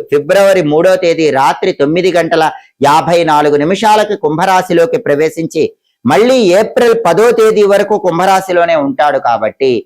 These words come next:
ఈ బుధుడి కుంభ సంక్రమణం సంపూర్ణంగా యోగించాలంటే ద్వాదశ రాశుల వాళ్ళు ఈ ప్రత్యేకమైన పరిహారాలు చేసుకోండి. యోగించని రాశుల వాళ్ళకి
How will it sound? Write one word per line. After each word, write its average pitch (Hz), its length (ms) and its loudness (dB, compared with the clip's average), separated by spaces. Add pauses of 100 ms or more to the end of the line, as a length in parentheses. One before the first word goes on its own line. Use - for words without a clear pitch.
(240)
ఈ 147 100 2 (120)
బుధుడి 160 300 0
కుంభ 175 280 -2
సంక్రమణం 180 680 -2
సంపూర్ణంగా 233 760 0
యోగించాలంటే 170 800 0 (380)
ద్వాదశ 160 440 0
రాశుల 151 380 0
వాళ్ళు 160 280 2 (120)
ఈ 151 60 2
ప్రత్యేకమైన 147 720 -2
పరిహారాలు 135 600 -2
చేసుకోండి. 131 540 -2 (440)
యోగించని 214 680 2
రాశుల 185 400 0
వాళ్ళకి 180 480 0